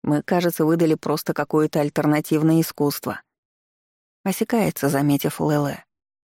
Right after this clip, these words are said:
«Ну я пошел». «Риаметро».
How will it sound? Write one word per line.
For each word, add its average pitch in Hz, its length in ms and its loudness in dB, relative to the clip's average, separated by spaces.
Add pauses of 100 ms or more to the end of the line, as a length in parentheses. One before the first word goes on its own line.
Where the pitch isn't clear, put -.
(220)
«Ну 156 320 2
я 160 160 2
пошел». - 500 -6 (920)
«Риаметро». 156 760 0